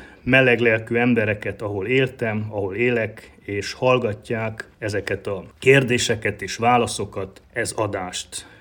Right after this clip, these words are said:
Köszöntöm a sok-sok jó akaratú embert a mikrofonok előtt, hiszen amikor a papok és a lelki válságról gondolkodunk, gondolkodom,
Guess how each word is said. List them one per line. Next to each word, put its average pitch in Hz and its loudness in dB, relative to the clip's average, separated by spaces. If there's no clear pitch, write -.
Köszöntöm 151 6
a 127 4
sok-sok 147 2
jó 139 6
akaratú 113 2
embert 123 2
a 107 -2
mikrofonok 127 0
előtt, 135 0
hiszen 143 4
amikor 135 4
a 120 2
papok 131 2
és 117 -2
a 120 2
lelki 135 4
válságról 107 0
gondolkodunk, 131 2
gondolkodom, 113 0